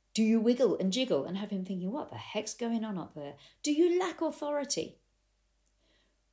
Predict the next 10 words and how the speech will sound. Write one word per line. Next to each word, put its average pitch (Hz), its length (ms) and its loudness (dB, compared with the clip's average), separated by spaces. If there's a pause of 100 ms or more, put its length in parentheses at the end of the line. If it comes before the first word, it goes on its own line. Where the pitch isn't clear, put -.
Remember, 247 480 2
in 185 200 0
the 190 60 2
face 277 480 0
of 330 100 0
incongruity, 262 1080 -2 (320)
warm 170 340 0
bloods 226 280 4
go 196 220 2
autistic 262 720 -4